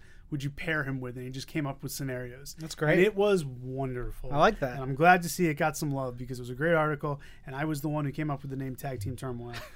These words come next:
Speaker 1: So
Speaker 2: That, is that not a T N A
Speaker 1: No,
Speaker 2: thing?
Speaker 1: it's a W W E thing.
Speaker 2: W W E.
Speaker 1: Yeah, I just threw it in there. I said,
Speaker 2: <laughs>
Speaker 1: "Captain America Tag Team Turmoil."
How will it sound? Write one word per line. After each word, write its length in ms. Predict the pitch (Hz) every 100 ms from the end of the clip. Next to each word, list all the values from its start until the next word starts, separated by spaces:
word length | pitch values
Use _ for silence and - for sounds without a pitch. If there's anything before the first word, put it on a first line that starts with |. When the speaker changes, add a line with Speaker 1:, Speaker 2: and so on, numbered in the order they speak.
| - - -
Speaker 1:
So 560 | - 143 131 123 120 - -
Speaker 2:
That, 240 | 175 190 - - -
is 140 | 196 190
that 160 | 240
not 180 | 214 220
a 80 | 196
T 320 | - - 196
N 100 | 175
A 520 | 175 190 202 214 214 185
Speaker 1:
No, 120 | 226
Speaker 2:
thing? 80 | 240
Speaker 1:
it's 100 | 151
a 80 |
W 240 | 139 151 143
W 220 | 131 151
E 20 |
thing. 280 | 135 120 120
Speaker 2:
W 180 | 175 165
W 260 | 156 156 160
E. 40 | -
Speaker 1:
Yeah, 200 | 190 262
I 160 | 220 139
just 200 | - -
threw 120 | 185
it 80 | 185
in 100 | 185
there. 160 | 139
I 60 | 123
said, 340 | 147 135 -
Speaker 2:
<laughs> 0 |
Speaker 1:
"Captain 320 | - 180 180 185
America 420 | 185 185 170 180
Tag 220 | 165 156
Team 140 | 170
Turmoil." 340 | 156 151 131